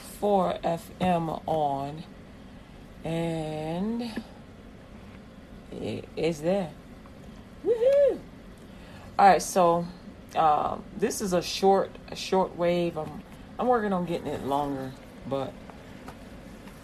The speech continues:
like I said, we're gonna do what we can do when we can do it and how we can do it. But what's important right now is that, uh, we put on the whole armor of God. That's what's, that's what's important right now.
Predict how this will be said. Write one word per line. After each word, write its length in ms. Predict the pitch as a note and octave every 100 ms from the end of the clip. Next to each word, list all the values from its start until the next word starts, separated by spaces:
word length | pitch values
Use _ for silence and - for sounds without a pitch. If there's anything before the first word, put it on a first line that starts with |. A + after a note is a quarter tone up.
| - - -
like 200 | F3+ E3
I 40 |
said, 280 | - D3 C#3+
we're 100 | G#3
gonna 160 | G3+
do 100 | E3+
what 180 | E3+ D#3+
we 60 | D3+
can 80 | D3
do 140 | D3+
when 180 | C#3 C#3+
we 80 | C#3
can 120 | G3
do 140 | C#3+
it 40 | C#3
and 80 |
how 160 | D3 C#3
we 100 | D3
can 140 | C#3
do 160 | C3+ C4
it. 160 | C4+ - - - - - - - - - - -
But 120 | E3+
what's 200 | F#3 G#3
important 360 | G3 G3+ G3 F#3
right 140 | E3
now 240 | F3 G3 D#3+
is 120 | D3+
that, 220 | D#3+ - - - - - - -
uh, 240 | F#3 E3+
we 140 | E3+ G#3
put 240 | - A3
on 180 | G3+ F#3+
the 120 | D#3+
whole 520 | D#3+ F#3 F#3+ F#3 E3+ -
armor 400 | F3+ E3+ D#3+ D3+ -
of 360 | D#3 D3+ D3 - - -
God. 380 | D#3 D#3 D3 -
That's 220 | - -
what's, 260 | C#3 C#3 - -
that's 240 | D#3+ F#3
what's 180 | E4+ -
important 560 | D3 C#3 D3 - C3+ B2
right 200 | - -
now. 200 | -